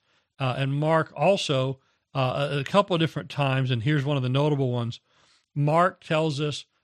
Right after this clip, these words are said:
about, uh, uh, uh, Gentiles interacting with Jesus. So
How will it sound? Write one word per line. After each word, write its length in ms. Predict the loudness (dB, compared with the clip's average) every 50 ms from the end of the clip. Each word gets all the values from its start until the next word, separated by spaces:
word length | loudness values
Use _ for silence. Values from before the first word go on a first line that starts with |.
| _ _ _
about, 560 | 0 0 0 0 -4 -4 -4 -4 -6 -6 -10 _ _ _ _ _ -6
uh, 600 | -4 -2 -2 -2 -2 -4 -6 -8 -10 -10 -10 -12 -14 -16 _ _ _
uh, 140 | -12 -12 -12 -12 -14 -18 _ _ _ _ _ _ _ _ _ -10
uh, 140 | -10 -8 -6
Gentiles 840 | -2 0 0 2 0 0 -2 -2 -2 -2 0 0 -2 -4 -6 -10 -14 _ _ _ _
interacting 540 | 0 2 2 4 4 2 2 0 -4 -6 -4
with 100 | -6 -4
Jesus. 560 | -4 -6 -6 -6 -8 -12 -20 -20 -20 -20 _ _ _ _ _ _ _ _ _ _ _
So 300 | _ -4 -4 -4 -4 -4